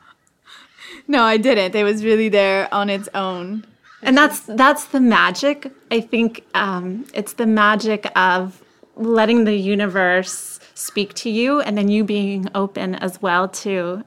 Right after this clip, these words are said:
Speaker 2: um, receive those messages.
Speaker 1: Yeah. Um, okay, that's super cool. So we talked about solitude, taking your time, mindfulness in general, meditation. Um,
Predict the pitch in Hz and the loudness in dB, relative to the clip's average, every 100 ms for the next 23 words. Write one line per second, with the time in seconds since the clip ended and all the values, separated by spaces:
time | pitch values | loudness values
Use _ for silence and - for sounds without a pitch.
0 | _ 185 180 196 - 202 - 196 175 175 | _ -14 -12 -12 -6 -6 -2 -4 -2 -6
1 | 170 170 - 185 - - - _ 196 165 | -6 -8 -8 -12 -14 -16 -20 _ -10 -10
2 | 185 - - _ _ - - - - _ | -12 -20 -20 _ _ -20 -20 -20 -20 _
3 | - 208 202 202 202 - 254 285 202 220 | -6 0 0 0 -6 -6 -2 2 2 2
4 | 233 240 - - - - _ _ - - | -2 -6 -8 -14 -16 -20 _ _ -18 -10
5 | 226 214 214 190 208 247 262 269 311 294 | -4 -4 0 0 0 0 -2 0 0 0
6 | 262 226 214 - - - 269 262 262 269 | 0 2 2 -2 -8 -2 0 0 -2 -4
7 | 247 240 233 220 247 _ - 269 294 262 | -2 0 -2 -4 -10 _ -4 -4 -2 -2
8 | 254 254 247 214 214 214 220 220 - _ | -2 -4 -2 -2 0 -2 -4 -6 -12 _
9 | _ _ 220 220 233 - 240 220 220 226 | _ _ -4 -2 -2 -2 -2 -2 -2 -2
10 | 214 214 208 202 196 196 185 196 - - | -2 -2 -2 0 2 4 2 -2 -8 -10
11 | 202 202 196 208 202 196 214 196 190 190 | -4 -4 -4 0 0 -2 -4 -2 -2 -4
12 | 214 247 _ _ _ _ _ _ _ - | -8 -12 _ _ _ _ _ _ _ -20
13 | _ _ _ _ - 220 220 208 208 214 | _ _ _ _ -10 -8 -6 -6 -6 -6
14 | 220 | -8